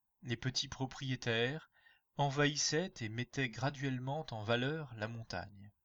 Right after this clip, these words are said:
Les malheureux que j'avais trouvés ici portant à pied quelques fromages à Grenoble, y allaient bien en charrette, menant des fruits, des œufs, des poulets, des dindons.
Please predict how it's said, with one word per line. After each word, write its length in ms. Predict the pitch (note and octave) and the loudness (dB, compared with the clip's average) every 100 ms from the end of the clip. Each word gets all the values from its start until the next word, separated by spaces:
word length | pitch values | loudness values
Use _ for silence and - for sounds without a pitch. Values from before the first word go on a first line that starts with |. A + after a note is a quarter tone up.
| _ _ _ _ _ _ _ _ _ - | _ _ _ _ _ _ _ _ _ -8
Les 160 | G#2+ B2 | 2 6
malheureux 640 | C3+ C#3+ C3+ B2 C3 C3 - _ _ _ | 8 8 6 4 2 0 -6 _ _ _
que 100 | - | 0
j'avais 240 | A#2+ C3 C3+ | 2 4 2
trouvés 360 | - C#3 C#3+ | -2 0 2
ici 680 | C#3 C3+ C#3+ - - E3+ D#3 - _ | 2 0 -2 -2 -4 -6 -14 -20 _
portant 420 | C3+ - - C3+ | -4 -2 -2 -4
à 180 | B2+ A#2+ | -2 -4
pied 340 | - - C#3+ | -2 2 2
quelques 380 | A#2 A#2+ A2 - | 2 -4 -4 -6
fromages 680 | A2 - C3 C#3 C3+ A#2 G#2+ | -6 -4 0 4 4 2 0
à 80 | G#2 | 0
Grenoble, 640 | A2+ A#2 C3+ D3+ A#2 G2 - _ _ _ _ _ - | -2 2 2 2 -2 -8 -10 _ _ _ _ _ -8
y 140 | A2+ | 0
allaient 200 | A2 A#2 | 2 2
bien 320 | A#2 A#2 C#3 C#3 | 0 0 0 0
en 100 | C#3 | -2
charrette, 560 | - F3 F#3+ C3+ - G2 - _ _ _ _ | 0 0 0 -2 -4 -10 -12 _ _ _ _
menant 400 | A#2 G#2+ A#2 B2 | -10 -6 0 2
des 140 | B2+ C3 | 2 0
fruits, 420 | - F3+ F3+ B2+ | -2 -6 -4 0
des 240 | A2+ B2 | 2 2
œufs, 160 | F3 D3+ | 0 -2
des 140 | A2 | -4
poulets, 500 | - - C#3 C#3+ C3+ | -6 -8 0 2 2
des 160 | G#2+ G#2 | 2 0
dindons. 420 | A#2 C3 E3 C#3+ | 0 0 -2 -6